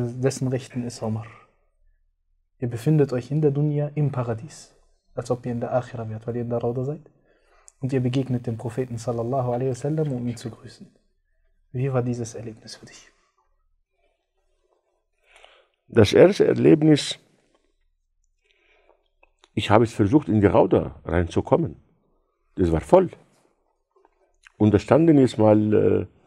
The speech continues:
Speaker 2: Polizisten draußen mit i-, U-, Uniformierten und die haben kontrolliert, wer reingeht, wer nicht reingeht. Und wenn die, die Person reingehen,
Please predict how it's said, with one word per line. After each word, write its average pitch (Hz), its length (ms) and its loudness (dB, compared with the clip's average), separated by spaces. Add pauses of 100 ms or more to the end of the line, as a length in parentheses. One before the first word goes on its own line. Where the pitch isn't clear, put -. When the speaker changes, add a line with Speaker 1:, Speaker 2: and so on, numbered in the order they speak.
(340)
Speaker 2:
Polizisten 127 600 0
draußen 120 1300 2
mit - 160 -6
i-, 92 100 -2
U-, - 80 -4 (240)
Uniformierten 101 920 2 (500)
und 107 180 4
die 107 60 8
haben 104 320 2
kontrolliert, 107 720 4
wer 95 160 6
reingeht, 107 560 4
wer 101 100 0
nicht 101 240 -4
reingeht. 101 480 4
Und 95 180 0
wenn 101 320 0
die, 71 420 -6
die 101 180 -4
Person 104 420 4
reingehen, 117 600 4